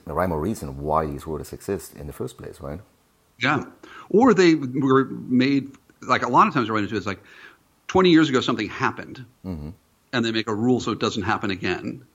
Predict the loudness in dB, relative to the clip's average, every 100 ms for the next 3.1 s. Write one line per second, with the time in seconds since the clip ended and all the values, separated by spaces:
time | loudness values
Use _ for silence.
0 | _ _ _ _ _ _ _ _ _ -6
1 | 0 0 0 -4 -8 -6 -4 -2 0 0
2 | -2 0 2 2 0 0 2 2 0 -2